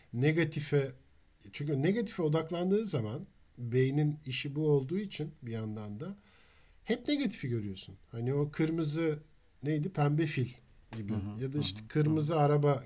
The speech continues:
Speaker 1: gibi. Hep gidiyorsun onları seçiyorsun, onları şey yapıyorsun ya da olumsuz bir şey kendinle ilgili. Bence çünkü bu içeriden dışarıya doğru giden bir şey. Hani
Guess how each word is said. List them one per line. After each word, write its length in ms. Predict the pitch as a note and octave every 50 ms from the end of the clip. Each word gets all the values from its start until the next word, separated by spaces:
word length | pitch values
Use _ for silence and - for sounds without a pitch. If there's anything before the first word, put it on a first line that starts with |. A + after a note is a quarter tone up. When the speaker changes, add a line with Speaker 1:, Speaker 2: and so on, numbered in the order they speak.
| A2+
Speaker 1:
gibi. 280 | A2 A2 G#2 G#2+ G#2+ G2 - - - - - - - _
Hep 280 | - F3 G#3 G#3 G#3 -
gidiyorsun 420 | E3+ E3+ G3+ G#3 F#3+ - - F#3+
onları 320 | F#3 F3+ F3+ F#3 F#3 F#3
seçiyorsun, 520 | F#3 - D3 B2+ B2 - B2 A2 - - F3
onları 300 | D#3+ D#3 D#3 E3 E3 D3+
şey 120 | D3+ C#3+
yapıyorsun 340 | B2 A#2 B2 B2 - - E3+
ya 200 | E3 D#3 D3+ D3
da 120 | D#3 D3+ - - _ _ _ -
olumsuz 540 | B2+ C3 C#3+ D3+ D3+ - - A3+ G3 F#3
bir 220 | E3+ D3+ C#3+ C#3 -
şey 260 | - - A#2+ A2+ A2
kendinle 520 | - B2 A#2+ A#2 A#2+ C#3+ F#3 A#3 B3+ A#3+
ilgili. 360 | G#3 F3 D#3+ D3 C#3 B2+ A#2+ - - - - - - - - -
Bence 240 | D3 E3+ G3 G#3 G3
çünkü 320 | - G#3 G3+ F#3+ F#3+ F3
bu 80 | F3 D#3+
içeriden 600 | - D3 - - D#3+ D#3+ D#3+ D#3+ F3 F3+ F3 E3
dışarıya 440 | D#3 D3+ - D#3+ D#3 E3 E3+ D#3+ D3
doğru 220 | C3+ B2 A#2+ A2+
giden 400 | G#2+ A2 G#2+ G#2+ A2+ A2 A2 G#2
bir 40 | G2+
şey. 160 | - - G2
Hani 300 | G2+ A#2 A#2 B2 B2 B2